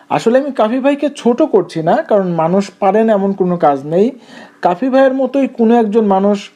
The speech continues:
অনেক বড় লেখক ছিলেন, তো সেটা সাইডে রাখি, কারণ তাদের বিষয়টা ভিন্ন। কিন্তু কাফি ভাইয়ের বিষয়টা পুরো ভিন্ন। তিনি যদি লেখক হতে চানও,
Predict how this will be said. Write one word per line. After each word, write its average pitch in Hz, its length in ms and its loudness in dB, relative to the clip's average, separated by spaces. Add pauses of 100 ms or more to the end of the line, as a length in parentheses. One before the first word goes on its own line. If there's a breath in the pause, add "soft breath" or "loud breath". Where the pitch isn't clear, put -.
অনেক 175 320 0
বড় 156 240 0
লেখক 147 300 -2
ছিলেন, 180 340 0 (480 loud breath)
তো 240 280 2
সেটা 254 300 0
সাইডে 165 340 0
রাখি, 135 260 -6 (140)
কারণ 165 400 -2
তাদের 160 260 2
বিষয়টা 175 320 -2
ভিন্ন। 143 380 -4
কিন্তু 202 280 -2 (380 loud breath)
কাফি 208 300 -2
ভাইয়ের 262 260 2
বিষয়টা 226 380 0
পুরো 247 340 2
ভিন্ন। 143 420 -10 (520 soft breath)
তিনি 233 560 2 (340 loud breath)
যদি 196 280 2
লেখক 196 380 0 (120)
হতে 196 240 2
চানও, 220 520 -2